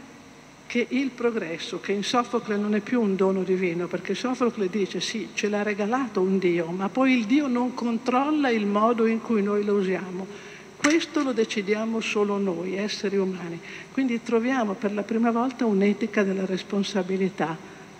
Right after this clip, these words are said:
a proposito appunto dell'u-, dell'uso del progresso, e questo è un'altra cosa molto interessante che bisogna,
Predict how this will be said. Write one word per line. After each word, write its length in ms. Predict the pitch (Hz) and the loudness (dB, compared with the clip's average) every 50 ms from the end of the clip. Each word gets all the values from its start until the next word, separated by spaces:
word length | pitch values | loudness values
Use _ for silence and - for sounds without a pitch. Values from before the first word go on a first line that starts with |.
| - - - | -20 -14 -10
a 80 | 208 | -8
proposito 560 | 190 - 220 - - 170 - 170 185 180 - 226 | -4 -4 -4 -2 -2 -4 -4 -2 -4 -2 -2 -4
appunto 400 | - - 196 190 190 175 208 190 | -4 -2 0 0 0 0 0 0
dell'u-, 340 | 180 196 185 185 190 190 190 | 0 0 0 0 0 -4 -2
dell'uso 500 | 185 208 220 214 185 185 185 180 214 196 | 0 2 2 2 2 0 0 0 0 0
del 120 | 196 185 | 0 0
progresso, 640 | 180 - 196 185 175 185 165 180 180 160 - - 202 | -2 -2 -2 -2 -2 -4 -6 -6 -8 -6 -4 -4 -4
e 40 | - | -4
questo 400 | - 175 165 - - 196 185 180 | -4 -6 -4 -4 -2 -2 -2 -2
è 140 | - 190 180 | 0 -2 0
un'altra 600 | 180 180 175 175 185 185 185 - - 202 185 180 - - - - - - | 0 0 0 0 0 -2 -4 -2 -4 -4 -4 -4 -8 -14 -16 -16 -12 -8
cosa 240 | - 208 185 202 196 | -4 -2 2 2 2
molto 260 | 196 190 180 185 202 | 4 2 2 2 2
interessante 800 | 196 190 196 196 196 190 - - 208 185 190 190 190 - 190 190 | 2 2 2 2 0 0 -2 0 0 2 2 2 2 0 -2 0
che 160 | - 196 180 | 0 0 -2
bisogna, 640 | 180 - 190 190 180 180 185 - 190 180 185 180 | 0 2 0 0 2 0 0 2 2 2 2 2